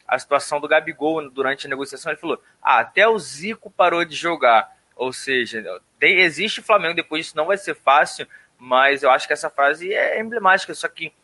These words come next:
ainda viu o Mari, o Rafinha, então, assim, o Diego Alves quase foi. A gente tá vendo, e o Bruno Henrique pode ser um, obviamente não vai ser pra sempre, mas é, é complicado também a gente pensar nisso agora, porque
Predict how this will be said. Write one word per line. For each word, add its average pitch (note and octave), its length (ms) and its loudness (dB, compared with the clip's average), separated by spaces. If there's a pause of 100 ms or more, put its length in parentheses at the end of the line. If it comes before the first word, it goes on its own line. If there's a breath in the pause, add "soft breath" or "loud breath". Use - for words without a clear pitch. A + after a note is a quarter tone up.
(160)
ainda D3+ 180 2
viu C3 140 -6
o A#2+ 40 -8
Mari, C#3+ 500 0 (320)
o G#2+ 60 -16
Rafinha, C3+ 840 -4 (320 soft breath)
então, A#2 380 -4
assim, C#3+ 360 -6 (680)
o A#2+ 60 -12
Diego C#3 300 -2 (120)
Alves E3+ 400 2
quase F3+ 300 2
foi. E3 400 0
A C3+ 80 -2
gente - 180 -12
tá F3+ 540 2 (220)
vendo, A#2+ 460 0
e A#2 100 -8
o B2+ 60 -10
Bruno C3+ 220 -8
Henrique C#3 200 -6
pode C3 220 2
ser B2 160 -8
um, D3+ 200 -6
obviamente D3 580 2
não D3 120 -8
vai C#3+ 160 2
ser C#3 160 -4
pra D#3 180 2
sempre, F3+ 440 -4 (380 soft breath)
mas C3 380 2
é, D3+ 220 6
é C#3 40 4
complicado D3+ 560 2
também C#3+ 220 0
a C#3+ 40 0
gente C#3+ 160 -8
pensar C#3 400 2
nisso C3+ 220 -6
agora, C3 300 0
porque - 320 -6